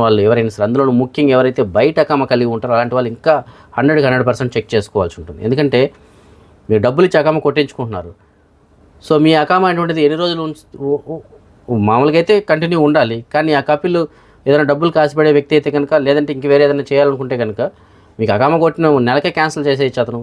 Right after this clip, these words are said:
పారిపోయాడని చెప్పేసి కేసు పెట్టచ్చు, లేదు మీరు ఇంటికి వెళ్ళిన వెంటనే క్యాన్సిల్ చేసేయచ్చు, ఏదైనా జరగచ్చు. కాబట్టి డబ్బులు ఇచ్చి అకామా కొట్టించుకొని బయట ఉండే వాళ్ళు ఉంటారు చూడండి, అలాంటి వాళ్ళు తప్పనిసరిగా మీ అకామాని ఎప్పటికప్పుడు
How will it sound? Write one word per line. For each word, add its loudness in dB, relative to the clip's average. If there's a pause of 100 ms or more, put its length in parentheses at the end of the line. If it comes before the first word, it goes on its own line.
(120)
పారిపోయాడని 2
చెప్పేసి 0
కేసు 0
పెట్టచ్చు, -4 (540)
లేదు 4
మీరు 4
ఇంటికి -6
వెళ్ళిన 2
వెంటనే -2
క్యాన్సిల్ -2
చేసేయచ్చు, -4 (120)
ఏదైనా 4
జరగచ్చు. -4 (100)
కాబట్టి 0 (760)
డబ్బులు 2
ఇచ్చి 2
అకామా 0
కొట్టించుకొని -2
బయట 2
ఉండే 0
వాళ్ళు 2
ఉంటారు -14
చూడండి, -2
అలాంటి 0
వాళ్ళు 0 (140)
తప్పనిసరిగా 0
మీ 0
అకామాని 0
ఎప్పటికప్పుడు -6